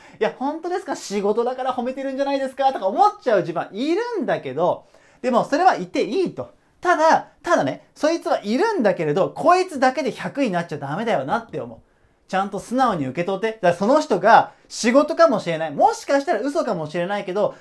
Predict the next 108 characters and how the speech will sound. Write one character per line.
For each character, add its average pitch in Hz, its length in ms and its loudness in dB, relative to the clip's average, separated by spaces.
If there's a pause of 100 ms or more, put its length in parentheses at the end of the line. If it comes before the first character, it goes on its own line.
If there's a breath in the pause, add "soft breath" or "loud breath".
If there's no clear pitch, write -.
(140 loud breath)
で 302 100 0
も 277 140 6
そ - 140 -2
の 285 140 2
人 240 220 -2
が 240 360 4
思 247 320 8
い 302 120 2
浮 - 60 -4
か 320 180 2
ん 180 160 -4
で - 320 -2
口 - 300 -12
に 339 180 -2
出 269 100 0 (120)
し - 100 -14
て 214 100 -2
く 185 80 -6
れ 165 80 -6
た 143 120 -6
大 285 300 2
事 359 80 -10
な 381 100 -2
言 247 140 -6
葉 311 200 -2
な 202 120 -2
ん 147 80 -8
だ 131 60 -6
よ。 120 140 -10 (460 soft breath)
み 190 100 -4
ん 247 40 2
な 247 60 0
だ、 160 120 -2
line 214 300 2
で 226 100 4
ね、 294 200 -2
届 226 220 4
く 190 60 -8
場 165 100 6
合 151 40 2
も 143 100 -2
あ 285 60 0
る 311 60 2
だ 226 100 2
ろ 156 80 -2
う 147 60 -8
け 143 80 -10
ど、 - 180 -12 (220 soft breath)
書 349 180 4
い 285 80 0
て 208 100 -2
く 175 80 -4
れ 160 80 -4
た 160 80 -6
大 277 320 0
事 320 80 -6
な 302 120 -4
言 240 160 -6
葉 285 220 -2
な 220 120 0
ん 147 80 -6
だ 117 60 -8
よ。 110 100 -12 (340 soft breath)
だ 196 120 0
か 202 60 2
ら 208 60 4
や 180 60 2
っ - 20 -4
ぱ 139 60 -6
素 - 160 -10
直 277 160 -2
に 160 100 -4
受 123 160 -10
け - 40 -12
取 208 140 -8
ん 220 40 -8
ね 254 80 -6
え - 40 -10
と。 - 200 -10 (160 soft breath)
で、 175 60 -4
素 185 120 -8
直 330 180 2
に 185 100 -2
受 151 80 -6
け 226 120 -2
取 285 180 0
っ - 60 -20
て、 277 240 0
そ 208 100 -4
れ 254 80 2
を 196 40 0
自 151 180 -10
信 349 220 -6
に 381 80 -8
し 392 60 -12
ち 392 60 -4
ゃ - 20 -8
っ 370 40 -10
て 262 100 -8
い 214 60 -6
い 494 60 -6 (120)
と - 80 -2
思 165 180 -2
う - 20 -8
ん 151 40 -8
だ 131 80 -8
よ 120 60 -8
ね。 156 220 -12